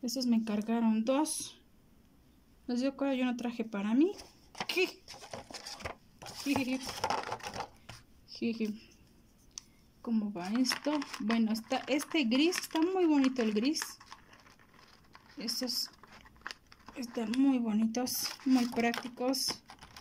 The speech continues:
De ahí, ¿cómo va? ¿Cómo va? Así. Y ahorita lo guardo porque si no me voy a tardar. Este otro, este es el negro, miren.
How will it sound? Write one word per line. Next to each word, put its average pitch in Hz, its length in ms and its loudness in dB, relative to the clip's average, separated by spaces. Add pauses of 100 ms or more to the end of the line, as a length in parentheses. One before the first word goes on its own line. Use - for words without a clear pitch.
(480)
De 202 100 -2
ahí, 240 200 -2 (480)
¿cómo 208 200 -4
va? 220 80 -4 (500)
¿Cómo 214 160 -8
va? - 120 -10 (560)
Así. - 280 -8 (2750)
Y 220 180 0
ahorita 202 300 -2
lo 202 220 0
guardo 277 220 -2
porque 294 180 -8
si 233 100 -2
no 226 80 4
me 214 100 2
voy 202 120 -2
a 214 100 -6
tardar. 233 400 -2 (1800)
Este 240 420 -2 (120)
otro, 302 500 2
este 311 300 2
es 311 140 2
el 269 200 8
negro, 294 340 8
miren. 220 300 4